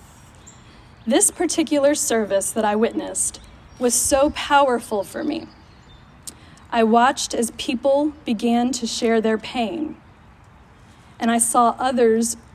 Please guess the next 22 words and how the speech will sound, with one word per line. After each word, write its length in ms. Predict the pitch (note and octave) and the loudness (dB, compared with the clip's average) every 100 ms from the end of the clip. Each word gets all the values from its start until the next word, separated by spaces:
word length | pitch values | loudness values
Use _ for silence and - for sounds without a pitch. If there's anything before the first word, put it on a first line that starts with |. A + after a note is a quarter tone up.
| - G3+ | -14 -6
weep 240 | B3+ C#4 | -6 -4
along 420 | B3 A#3+ A#3+ A#3+ | -2 2 2 4
with 220 | A#3 C4 B3 | 2 0 -4
them 260 | G3 F#3+ | -8 -8
in 160 | - G#3 | -6 -6
shared 540 | - - A#3 A#3 A3 | -6 -2 0 0 -2
sorrow. 540 | - A#3 A#3 E3 - - - - - - - - - - - - - - - - - - - - - - - - - - | -2 0 0 -2 -8 -12 -20 -20 -20 -20 -20 -20 -20 -20 -20 -20 -20 -20 -20 -20 -20 -20 -20 -20 -20 -20 -20 -20 -16 -2
No 160 | C4 | 4
one 160 | D4+ E4 | 8 8
knew 160 | D#4+ D4 | 8 6
the 100 | B3+ | 2
details, 680 | B3 A#3+ - A#2+ - - - - - - - - - - - - - - - - | 0 -2 -4 -6 -6 -8 -10 -20 -20 -20 -20 -20 -20 -20 -20 -20 -20 -20 -18 -8
but 140 | A#3 | -2
they 140 | - C4+ | 0 2
knew 160 | C#4+ | 2
the 100 | A3+ | 0
pain. 440 | - G3+ D#3 D#3 G#3+ - - - - - - - - - - - - - - - - - - - - - - - - - - - - - - - | -2 -6 -8 -8 -12 -18 -20 -20 -20 -20 -20 -20 -20 -20 -20 -20 -20 -20 -20 -20 -20 -20 -20 -20 -20 -20 -20 -20 -20 -20 -20 -20 -20 -20 -20 -10
And 140 | A#3+ A#3+ | 0 2
I 100 | C4 | 2
began 340 | B3 B3 B3 | 0 0 0
to 140 | A#3 B3+ | 0 -2
weep 360 | A#3 D4+ D#4+ | 0 0 -2